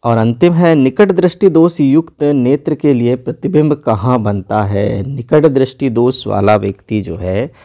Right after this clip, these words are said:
केवल निकट की वस्तुएं ही देख पाता है, दूर की वस्तुएं वह नहीं देख पाता है। तो उसका प्रतिबिंब कहाँ बनेगा? वह दूर की वस्तु को नहीं देख पा रहा है,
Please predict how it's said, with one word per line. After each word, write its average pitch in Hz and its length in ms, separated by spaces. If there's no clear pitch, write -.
केवल 123 260
निकट 107 400
की 139 140
वस्तुएं 123 580
ही 127 200
देख 104 280
पाता 113 340
है, 135 320
दूर 147 280
की 143 160
वस्तुएं 113 380
वह 104 200
नहीं 101 380
देख 131 240
पाता 123 300
है। 131 280
तो 180 300
उसका 151 460
प्रतिबिंब 147 1000
कहाँ 117 340
बनेगा? 135 760
वह 151 360
दूर 160 300
की 190 160
वस्तु 151 340
को 120 140
नहीं 110 280
देख 98 220
पा 98 180
रहा 92 200
है, 117 400